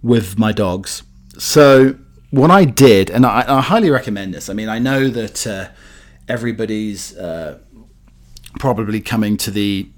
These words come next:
the end of the, end of the lockdown period. Um, but something that I did was I actually got a plate of cheese and I conducted a World Cup with my dogs. Now, what this consisted of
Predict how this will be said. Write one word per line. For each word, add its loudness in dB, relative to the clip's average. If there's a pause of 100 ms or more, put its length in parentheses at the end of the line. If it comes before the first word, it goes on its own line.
the -2
end 0
of -8
the, -4
end -2
of -2
the -2
lockdown -4
period. -6 (680)
Um, -2 (120)
but 0
something 0
that 2
I 0
did 0
was -4
I 0
actually -2
got -4 (260)
a -6
plate -4 (160)
of -6
cheese -2 (640)
and -2
I -2
conducted -4
a -2
World -2
Cup -8
with -4
my -6
dogs. -8 (760)
Now, 2 (240)
what 2
this -2
consisted -2
of -4